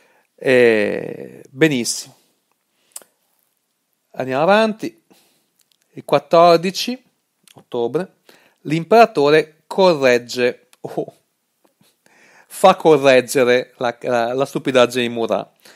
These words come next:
Quindi arriva Bernadotte da est con una notizia fantastica. I russi sono distanti trecentocinquanta chilometri.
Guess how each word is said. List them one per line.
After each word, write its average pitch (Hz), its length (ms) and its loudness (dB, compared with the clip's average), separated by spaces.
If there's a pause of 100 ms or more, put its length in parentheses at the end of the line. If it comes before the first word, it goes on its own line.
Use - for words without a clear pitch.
(400)
Quindi 151 300 -2
arriva 143 460 6
Bernadotte 175 920 4
da 143 260 6
est 170 320 0
con 143 140 -4
una 139 120 0
notizia 131 400 -4
fantastica. 113 840 -6 (100)
I 139 240 -6
russi 160 680 -6 (260)
sono 135 380 -6
distanti 113 920 -8
trecentocinquanta 131 1900 -4
chilometri. 113 720 -10